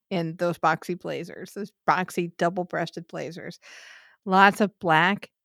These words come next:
and khaki and cream and white. And, you know, you're in the middle of the day and it's September, so it's still gonna be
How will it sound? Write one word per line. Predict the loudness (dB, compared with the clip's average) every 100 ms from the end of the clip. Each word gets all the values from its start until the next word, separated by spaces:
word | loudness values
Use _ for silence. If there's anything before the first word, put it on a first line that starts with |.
| -6
and | -6
khaki | -4 -4 -4 -6 -12 -12 -8
and | -8
cream | -8 -10 -8 -8 -10 -12
and | -8 -8
white. | -6 -10 -12 -18 -20 _ _ _ _
And, | 4 4 4 0 -2
you | 2 4
know, | 4
you're | 4 2
in | 4 4 4 4
the | 4 4
middle | 2 2 2 2 2 2
of |
the | 0
day | -2 -2 -2
and | -2
it's | -4
September, | -4 -4 -2 0 2 0 0 -2
so | -2 0
it's | 0
still | 0 0
gonna | 2 0
be | -2 -6